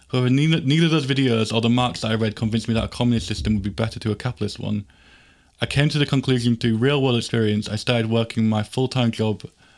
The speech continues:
and the working conditions I experienced there put a lot of Marx's ideas into context for me. To give you an idea, the owner of the factory almost never stepped foot into the factory. I'd only seen him there once for, in the four months I'd worked there.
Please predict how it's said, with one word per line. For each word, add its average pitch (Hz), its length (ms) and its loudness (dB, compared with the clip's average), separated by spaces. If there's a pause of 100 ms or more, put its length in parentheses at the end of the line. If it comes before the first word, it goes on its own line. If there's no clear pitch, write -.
(120)
and 113 140 2
the 113 60 4
working 131 320 2
conditions 117 360 2
I 113 60 4
experienced 110 360 0
there 107 120 0
put - 240 -8 (180)
a 110 60 -2
lot 113 180 0
of 101 240 -4
Marx's 107 400 0
ideas 113 260 2
into 123 120 -2
context 165 420 -2
for 101 140 -4
me. 101 180 -4
To - 100 -10
give 156 140 2
you 170 60 4
an 170 80 4
idea, 131 340 2
the 120 140 2
owner 156 140 4
of 190 80 0
the 170 80 0
factory 120 500 0
almost 117 320 2
never 131 240 0
stepped - 340 -6
foot 90 300 -4
into 107 260 -4
the 110 80 -2
factory. - 520 -8 (420)
I'd 113 160 -2
only 123 140 2
seen 117 220 2
him 110 40 4
there 107 160 2
once 107 420 -2 (100)
for, 110 320 -4
in 110 120 -2
the 104 80 -2
four 107 180 -2
months 104 180 -4
I'd 101 120 -4
worked 104 200 -4
there. 104 200 -6